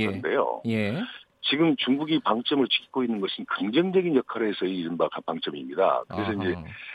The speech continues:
Speaker 1: <clears throat> 중국, 아, 미국이, 예, 우리,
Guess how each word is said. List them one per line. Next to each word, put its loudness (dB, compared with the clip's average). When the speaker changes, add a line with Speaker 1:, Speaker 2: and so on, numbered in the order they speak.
Speaker 1:
<clears throat> 0
중국, 0
아, 4
미국이, 2
예, 2
우리, 4